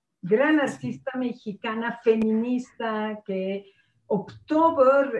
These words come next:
eh, hacer arte feminista en México entre las primeras, y ella en, eh, Rosa Chillante, como se llama su libro, en Rosa Chillante, Mónica Mayer dice, "El performance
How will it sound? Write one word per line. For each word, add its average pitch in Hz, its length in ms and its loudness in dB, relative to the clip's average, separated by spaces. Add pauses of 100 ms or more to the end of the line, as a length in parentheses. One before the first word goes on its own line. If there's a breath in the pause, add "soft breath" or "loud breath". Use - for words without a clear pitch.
eh, 202 560 2
hacer 277 440 2
arte 247 360 -2
feminista 220 640 -4
en 214 140 -2
México 214 840 -4
entre 185 580 -6
las 180 260 -6
primeras, 214 680 -4 (440 loud breath)
y 247 200 2
ella 294 480 0
en, 233 580 -6
eh, 196 400 -2
Rosa 262 460 2
Chillante, 214 1040 -2
como 175 240 -10
se 202 160 -4
llama 208 280 -2
su 240 200 -10
libro, 233 420 0 (480 loud breath)
en 247 200 -2
Rosa 302 440 2
Chillante, 240 840 -4
Mónica 254 560 -2
Mayer 233 520 -2
dice, 233 540 -6
"El 339 300 0
performance 294 960 -2